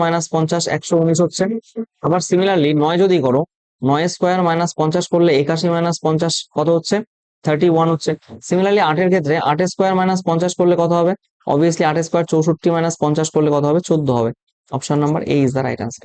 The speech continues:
নেক্সট কোশ্চেন, কি বলছে? এ থেকে ডি তিন বেড়েছে, তার মানে এখানে তিন বাড়লে জি হবে, তাই না? জি আছে, টি,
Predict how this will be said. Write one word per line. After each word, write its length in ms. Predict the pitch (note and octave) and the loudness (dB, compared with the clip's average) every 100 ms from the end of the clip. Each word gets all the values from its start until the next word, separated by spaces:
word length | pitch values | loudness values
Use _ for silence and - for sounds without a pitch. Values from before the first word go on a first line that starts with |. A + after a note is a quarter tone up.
| C3+ | -6
নেক্সট 140 | D#3+ - | -4 -4
কোশ্চেন, 240 | A#2+ A2 - _ _ _ _ - | -6 -8 -12 _ _ _ _ 0
কি 40 | |
বলছে? 260 | F3+ C3+ E3 E3+ _ _ | 2 2 -2 -6 _ _
এ 100 | - E3 | -4 0
থেকে 200 | G3 F#3 | 2 2
ডি 120 | F3 | 2
তিন 260 | D3+ F3 F3+ | 2 2 2
বেড়েছে, 220 | F3+ F#3 | 2 0
তার 120 | F3 | 0
মানে 140 | E3+ E3+ | 0 0
এখানে 180 | E3+ F3 | 0 0
তিন 140 | E3+ D#3+ | 2 2
বাড়লে 220 | D#3+ E3+ | 2 2
জি 180 | F3 D#3 | 2 2
হবে, 200 | D#3 B2+ B2 | 2 2 2
তাই 80 | E3 | 0
না? 100 | F#3+ - _ _ _ | -2 -4 _ _ _
জি 220 | C3 D3 D#3+ | -2 2 2
আছে, 180 | D#3+ F3 | 2 -2
টি, 220 | - E3+ | 0 0